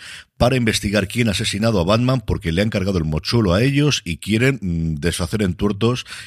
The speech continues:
y limpiar su nombre. La premisa ya me parecía rara, pero viendo el tráiler, es una serie tan, tan de la C W, de, de, de gente guapísima. O sea, es una cosa, pero vamos, exagerada. O sea, no hay nadie feo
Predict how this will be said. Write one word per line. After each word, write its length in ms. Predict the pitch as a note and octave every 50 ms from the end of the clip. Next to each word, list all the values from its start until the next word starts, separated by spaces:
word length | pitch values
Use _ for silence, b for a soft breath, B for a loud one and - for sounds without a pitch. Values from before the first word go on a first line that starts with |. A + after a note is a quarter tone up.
| B B -
y 100 | G2+ F#2+
limpiar 380 | F2+ F2 D#2+ - F#2 F#2+ F2+
su 140 | - - E2
nombre. 360 | D#2 C#2+ C2+ B1 - - - B B B B B B B
La 260 | - F2+ F#2 G2+ G2+
premisa 380 | - G#2+ G#2+ C#3+ F3 - - F#3+
ya 120 | D#3 C3
me 80 | A#2+ A#2
parecía 400 | G#2+ G#2 G2 F#2+ - G2 F2 D#2
rara, 300 | D2+ C#2+ C2+ C2 - _ _
pero 220 | - G2+ F#2 F2+
viendo 320 | F2 A#2+ F3 F#3 F#3 D3 F#2+
el 140 | E2+ E2 -
tráiler, 560 | - A2+ C#3 D#3 D#3 D#3+ E3 - - _ _ _ _ _ _ _ _ _ _ _ _ _ _ _ _ _ _ _ _ _ _ _ _ _ _
es 200 | B2 C3 - -
una 140 | D#3+ E3 C#3
serie 400 | - - C#3+ C#3 C3+ C3+ A#2+ F#2+ F2+ E2 -
tan, 300 | - A#2 C3 C#3+ D3 C3+
tan 240 | - D3 C#3+ C#3+ C3
de 80 | C3+
la 100 | B2+ A#2+
C 200 | G#2+ - - B2+
W, 520 | B2 A2+ A#2 F#2+ F#2+ G2+ F#2+ E2+ E2 D#2 C#2+
de, 220 | C2+ C2+ E2 D#2+
de, 240 | C#2+ C#2+ D#2 D#2 C#2+
de 240 | C2+ C#2 C#2 C#2+ C2+
gente 320 | - F#2 F2+ F2+ G#2+ A2+
guapísima. 500 | F#2+ D#2+ D2+ D2 A#2 - - C#2+ C#2 - -
O 20 | -
sea, 140 | - D#2
es 80 | D2+ E2
una 120 | E2+ F2
cosa, 280 | - F#2 F#2 - A#2 G2+
pero 160 | E2 D2+ C#2
vamos, 200 | D2+ E2+ F2 E2 C2+
exagerada. 400 | - D#2 - - - G2+ F2+ D2+
O 40 |
sea, 160 | - - D#2+ D2
no 200 | D#2 E2 F2 G2
hay 100 | G#2+ G#2+
nadie 300 | G2+ G2+ G2 F2+ E2+ D#2+
feo 300 | - G#2 G#2+ B2 C#3+